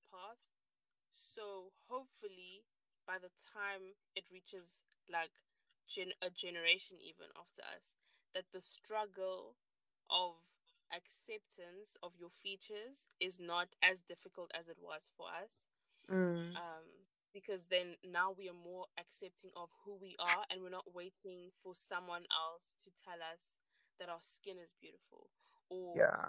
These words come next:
Speaker 1: that our hair texture is great, or, um, that we can be successful, um, or even as women that you can do both, you know,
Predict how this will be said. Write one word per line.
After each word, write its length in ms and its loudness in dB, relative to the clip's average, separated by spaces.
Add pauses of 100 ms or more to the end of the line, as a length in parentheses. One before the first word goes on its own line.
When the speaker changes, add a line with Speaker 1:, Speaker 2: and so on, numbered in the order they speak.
(180)
Speaker 1:
that 200 6 (220)
our 140 -12
hair 320 -12
texture 520 -4
is 240 -4
great, 480 -6
or, 380 -10 (340)
um, 400 -10 (120)
that 200 -4
we 160 -14
can 420 -2
be 260 -8
successful, 1120 0 (400)
um, 440 -10
or 120 8
even 180 2
as 160 4
women 260 -2
that 200 -10
you 60 -10
can 380 -10 (520)
do 200 -4
both, 420 2 (120)
you 80 -10
know, 340 -8